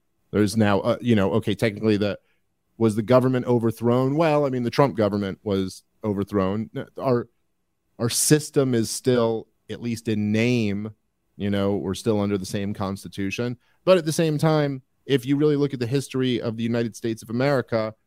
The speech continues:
you could look at it all, which is kind of like the way you'd be taught in government school would be like, "Oh yeah, like, uh, seventeen, uh, seventy-six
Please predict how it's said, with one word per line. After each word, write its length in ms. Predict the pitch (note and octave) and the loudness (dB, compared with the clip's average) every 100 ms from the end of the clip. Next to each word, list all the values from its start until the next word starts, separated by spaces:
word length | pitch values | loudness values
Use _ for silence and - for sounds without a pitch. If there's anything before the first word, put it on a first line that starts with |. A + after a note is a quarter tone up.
| _ - | _ -6
you 160 | D#3+ F#3+ | -2 0
could 220 | E3+ B2 | 0 2
look 220 | D3+ D3 | 2 2
at 100 | A#2+ | 0
it 100 | A#2 B2 | 0 0
all, 300 | B2+ B2+ A2+ | 2 2 0
which 160 | B2 | -4
is 100 | A2+ | -6
kind 220 | - C#3+ | -4 -2
of 100 | C3+ | 0
like 260 | A#2 A2+ - | 0 -2 -2
the 100 | A2+ | 0
way 140 | A2+ | 2
you'd 320 | A#2+ G#2+ A2+ G#2 | 2 0 -4 -6
be 120 | G#2 | -10
taught 400 | - A2 G#2 - A2 | -2 0 0 -4 -6
in 160 | G2+ | -4
government 420 | G#2 G#2 G#2 F#2+ | -2 -2 -2 -6
school 540 | - - C#3 G2 F2 - _ _ - | -6 0 2 2 -2 -10 _ _ -4
would 120 | A2+ | 0
be 180 | A2+ A2+ | 2 2
like, 340 | A2 G#2 - _ _ _ F3+ | 2 0 -4 _ _ _ 0
"Oh 100 | F3 | 2
yeah, 260 | G3+ C3 | 2 0
like, 380 | G2 G#2+ G2+ _ _ _ _ - | 0 -2 -4 _ _ _ _ -4
uh, 320 | A#2 A2 G#2 - | 2 2 2 -2
seventeen, 760 | - E3+ D3+ D3 D3 D3 C#3+ C3 | -2 2 2 0 -2 -2 -2 -4
uh, 540 | B2+ B2 A#2+ A#2+ A#2 | 0 2 2 2 0
seventy-six 920 | - C3+ A#2+ A#2+ - B2+ - - - | 0 -2 0 -2 0 -2 -4 -12 -20